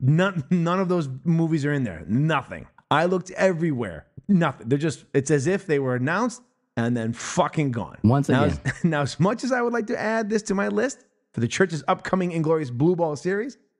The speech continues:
Speaker 1: that debuts two weeks from the release of this recording,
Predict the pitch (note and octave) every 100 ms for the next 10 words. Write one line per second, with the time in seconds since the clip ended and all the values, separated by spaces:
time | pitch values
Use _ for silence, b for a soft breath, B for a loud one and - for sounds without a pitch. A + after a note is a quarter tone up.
0 | - G#2 G2 G2+ G#2+ G#2+ G2+ F#2 - G2+
1 | F2+ E2 D#2+ F2 E2 E2 C#2 C#2+ C#2+ C2+
2 | A#2 C3+ B2+